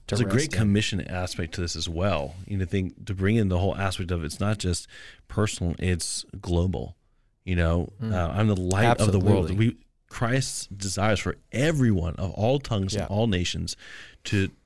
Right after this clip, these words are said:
Speaker 2: to have that direction, to come out of darkness, to come into that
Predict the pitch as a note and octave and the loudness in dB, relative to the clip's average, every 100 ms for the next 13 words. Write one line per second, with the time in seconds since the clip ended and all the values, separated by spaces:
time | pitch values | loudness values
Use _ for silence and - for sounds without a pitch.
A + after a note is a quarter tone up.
0 | _ - G2 - - A2 C3 A2+ F2+ F2+ | _ -4 -2 -2 -2 0 2 0 -2 -2
1 | F2 F2+ G2 - B2 - C3 B2 C3+ B2+ | -4 -4 -2 0 0 -2 -2 2 2 2
2 | G#2+ E2+ - D2 - - F#2+ - A2+ G#2+ | 2 -2 -4 -8 -8 -8 -4 0 2 2
3 | A2 G2+ | 2 0